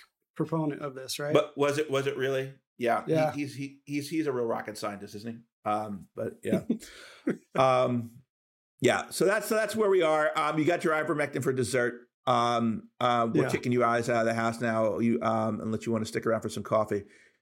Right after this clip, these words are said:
Speaker 1: A teaspoon
Speaker 2: Yeah.
Speaker 1: full of sugar helps the ivermectin go down.
Speaker 2: Yes.
Speaker 1: All right. So if we missed anything on this list, if there is a company, if there is a product or a person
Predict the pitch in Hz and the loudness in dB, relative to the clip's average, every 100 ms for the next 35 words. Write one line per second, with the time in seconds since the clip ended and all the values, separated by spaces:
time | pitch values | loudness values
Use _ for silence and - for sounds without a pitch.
0 | _ _ _ - 147 175 160 - 170 151 | _ _ _ -8 -4 0 0 0 2 2
1 | 143 - _ - 160 147 131 160 139 135 | 2 -4 _ -6 -2 0 0 0 0 -2
2 | 139 139 - 139 127 - 151 139 139 135 | -4 -4 -4 -4 -6 -6 -4 -2 -2 -2
3 | 143 135 135 131 135 123 - - - - | -4 -2 -2 0 -2 -4 -12 -20 -20 -6
4 | - 113 202 180 - 214 208 202 233 294 | 4 6 6 4 0 2 2 4 4 4
5 | 226 247 226 226 196 190 185 180 175 170 | 4 4 2 2 2 2 2 4 2 2
6 | 170 - 151 - 208 185 151 196 233 220 | 0 0 -4 0 0 2 0 2 0 2
7 | 160 147 151 156 165 160 139 147 - 190 | 2 2 2 0 0 0 0 -2 -2 0
8 | 180 170 - 180 196 190 180 214 214 180 | 0 -2 -2 0 2 2 0 0 0 0
9 | 143 127 | -2 -4